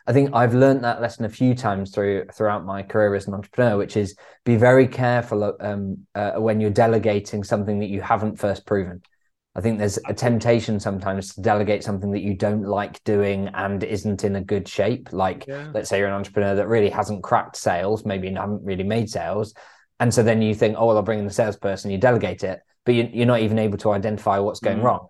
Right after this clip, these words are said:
Speaker 1: And I think that was still the case for me. Like, even though I'm saying, "Oh, I was reviewing the cause," my sales performance hadn't been good enough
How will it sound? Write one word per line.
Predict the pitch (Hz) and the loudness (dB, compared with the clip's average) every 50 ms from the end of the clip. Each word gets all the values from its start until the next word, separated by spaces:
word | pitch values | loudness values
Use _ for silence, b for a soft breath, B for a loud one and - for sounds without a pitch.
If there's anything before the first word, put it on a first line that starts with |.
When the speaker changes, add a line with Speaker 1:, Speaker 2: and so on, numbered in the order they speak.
| - | -6
Speaker 1:
And | 104 110 | -4 -2
I | 110 110 | 0 2
think | 110 135 127 113 | 2 2 2 2
that | 104 110 | 0 0
was | 110 107 | -2 -2
still | - - - 135 120 | 0 4 4 6 6
the | 104 101 | 4 2
case | - 117 110 104 - | 0 0 0 0 -2
for | 101 95 | -6 -8
me. | 90 85 82 85 | -8 -8 -8 -6
Like, | 85 90 101 101 | -2 0 0 2
even | 120 110 117 110 | 2 2 2 4
though | 110 107 104 | 4 4 2
I'm | 101 101 98 | 2 0 0
saying, | - - 113 104 101 101 110 | 0 0 0 0 0 -2 -2
"Oh, | 113 113 110 | -2 -2 -2
I | 110 | -2
was | 104 - | -4 -4
reviewing | 101 101 101 107 107 104 107 110 104 | -6 -6 -4 -4 -2 0 2 2 0
the | 101 101 | 0 0
cause," | - 123 117 101 95 95 - B B B B B B B B _ _ _ _ _ - | 2 2 2 2 0 -4 -8 B B B B B B B B _ _ _ _ _ -2
my | 120 123 123 123 | 0 2 2 2
sales | 110 - 139 135 131 120 - | 2 4 4 6 6 4 2
performance | - 104 117 110 107 107 101 - | -2 -2 0 0 0 -2 -4 -6
hadn't | - 120 110 113 113 101 | -4 -2 -2 -2 -2 -2
been | 101 104 104 | -2 -4 0
good | - 123 117 104 107 | 2 2 2 2 2
enough | 104 104 104 101 - - - - - | 0 0 -2 -4 -6 -10 -18 -20 -20